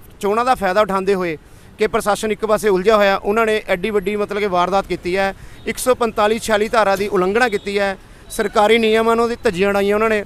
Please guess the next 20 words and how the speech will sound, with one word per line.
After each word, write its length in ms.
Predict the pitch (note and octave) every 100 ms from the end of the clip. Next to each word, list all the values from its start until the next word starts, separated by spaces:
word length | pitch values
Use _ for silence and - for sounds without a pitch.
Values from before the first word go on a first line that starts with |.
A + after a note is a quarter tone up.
| - - - -
ਉਹਨਾਂ 200 | A3+ A#3+
ਨੇ 60 |
ਉੱਥੇ 260 | A3+ A#3 A#3
ਬਣਿਆ 240 | G3 G#3
ਹੋਇਆ 220 | G#3+ G#3+
ਮੰਦਿਰ 320 | G#3 G3 G3+ G#3+
ਦਾ 140 | G3+
ਹਾਲ 280 | E3 F3+ G3
ਤੋੜ 240 | F#3+ F3+
ਕੇ 240 | - G3 F#3
ਸਾਰੀਆਂ 400 | F#3 G3+ A3+ F#3
ਇੱਟਾਂ, 400 | E3+ G3 G3+ G3+ - - - -
ਸਾਰਾ 320 | - F#3+ G#3+ A3
ਸਰੀਆ, 500 | G3+ F#3+ G3+ G3+ F3+
ਦਰਵਾਜ਼ੇ, 400 | F3 F#3+ G3 G#3+
ਖਿੜਕੀਆਂ 460 | F#3 F3+ G3 G3
ਸਾਰੀਆਂ 340 | G3+ G3+ A#3 A#3
ਚੋਰੀ 280 | G3 F3
ਕਰ 180 | F3+ F#3
ਲਈਆਂ। 280 | G3 G#3